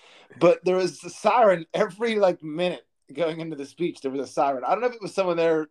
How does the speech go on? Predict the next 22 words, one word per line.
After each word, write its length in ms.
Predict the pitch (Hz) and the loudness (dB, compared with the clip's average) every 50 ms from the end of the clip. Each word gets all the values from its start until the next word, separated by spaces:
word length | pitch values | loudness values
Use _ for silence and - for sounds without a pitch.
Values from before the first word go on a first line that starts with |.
| _ _ _ | _ _ _
trying 300 | - 165 147 147 147 139 | -6 -4 -4 -4 -4 -6
to, 80 | 127 127 | -8 -6
like, 240 | 127 123 123 113 113 | -6 -6 -6 -6 -6
mess 220 | 127 151 170 - | -4 -4 -4 -6
with 100 | 185 175 | -8 -8
him. 320 | 185 185 190 190 208 208 _ _ _ _ _ _ - | -6 -4 -4 -4 -6 -12 _ _ _ _ _ _ -8
And 160 | - 160 170 | -6 0 2
then 220 | 180 180 180 175 175 - | 2 2 2 -2 -4 2
every 300 | - 196 226 226 262 254 | 2 2 2 2 0 -4
couple 260 | - - 233 208 - 190 | -2 -2 -4 -4 -2 -2
minutes 240 | 190 175 170 - | -2 -2 -2 -6
you 80 | 170 175 | -8 -4
could 120 | - 170 | -4 -2
hear 340 | 175 180 170 156 151 151 - _ _ _ _ _ _ - | 0 0 0 0 -2 -2 -6 _ _ _ _ _ _ -6
two 180 | - 233 233 | -4 -4 -4
chants. 560 | - - - 196 131 95 - - - - - _ _ _ _ _ _ _ _ | -4 -4 -4 -4 -4 -6 -10 -18 -20 -20 -20 _ _ _ _ _ _ _ _
Someone 260 | - 208 226 226 226 | -4 -4 -2 -2 -2
was 100 | 214 185 | 0 4
going, 240 | 196 196 196 175 165 | 6 4 6 6 4
"Let's 220 | 190 220 - - | 2 2 0 0
go, 180 | 240 233 214 202 | -2 0 0 0
Brandon," 480 | 160 202 202 202 190 190 196 185 196 | 0 0 0 0 0 -2 -6 -10 -12